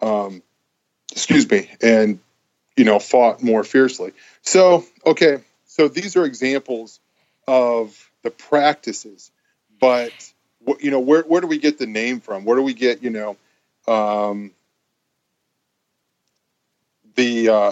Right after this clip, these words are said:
h-, how do we call 'em Satanists? 'Cause they're not called that in the Bible, okay? Um, wh-, personally, where I get it from, and,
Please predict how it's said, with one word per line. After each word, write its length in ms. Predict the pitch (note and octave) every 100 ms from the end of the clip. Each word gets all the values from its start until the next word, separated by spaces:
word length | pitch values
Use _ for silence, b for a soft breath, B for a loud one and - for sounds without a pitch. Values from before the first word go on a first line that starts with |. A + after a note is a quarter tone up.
| A#2+
h-, 60 | -
how 280 | A2+ B2+ E3
do 60 |
we 120 | D#3+ D3+
call 180 | C#3 A#2+
'em 80 |
Satanists? 420 | G#2 C3 A2 G#2 -
'Cause 220 | A#2 A2+
they're 140 | C3
not 180 | C#3+ D#3
called 220 | D#3 B2+
that 160 | A#2 G#2
in 60 |
the 60 | G2
Bible, 440 | G#2+ G#2 F2+ - - -
okay? 320 | G2 G2+ G2+ - b b b -
Um, 420 | B2 A#2+ A#2+ A#2 _ _ C3+
wh-, 140 | C#3+ - _
personally, 460 | F#3+ G#3+ - F#3+ E3+
where 180 | C3 A#2
I 120 | C3
get 140 | C#3
it 80 | C3+
from, 340 | - C#3+ C#3 C3+
and, 380 | B2 A#2+ A#2 A2